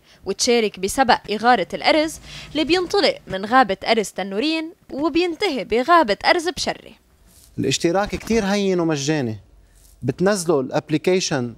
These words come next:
Speaker 2: رينجرز ايفنت على اندرويد، وبكبستين بتقدروا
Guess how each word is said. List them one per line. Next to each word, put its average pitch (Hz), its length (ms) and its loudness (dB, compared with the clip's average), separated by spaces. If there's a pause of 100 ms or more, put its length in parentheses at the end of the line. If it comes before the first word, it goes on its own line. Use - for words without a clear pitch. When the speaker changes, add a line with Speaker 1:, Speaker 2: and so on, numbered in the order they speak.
Speaker 2:
رينجرز 151 480 0
ايفنت 135 460 -2 (180)
على 139 240 0
اندرويد، 151 500 0 (920)
وبكبستين 165 800 0 (680)
بتقدروا 131 580 2